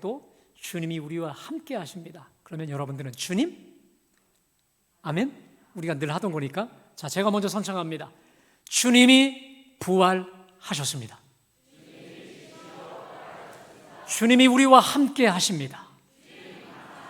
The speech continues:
다시 한번 두 배, 두 배 더 크게 합니다. "주님이 부활하셨습니다." "주님이 우리와 함께 하십니다." 할렐루야.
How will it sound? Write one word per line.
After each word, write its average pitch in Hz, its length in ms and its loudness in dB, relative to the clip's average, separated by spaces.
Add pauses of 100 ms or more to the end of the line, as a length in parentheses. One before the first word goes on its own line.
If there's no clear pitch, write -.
(680)
다시 180 160 0
한번 196 180 2
두 180 140 -8
배, 185 180 0
두 180 140 -12
배 202 80 2
더 185 100 0
크게 196 220 -4
합니다. 151 320 -8 (260)
"주님이 294 800 6
부활하셨습니다." 165 760 4 (2750)
"주님이 208 420 4
우리와 190 380 4
함께 220 460 -2
하십니다." 127 440 -8 (2000)
할렐루야. 170 960 6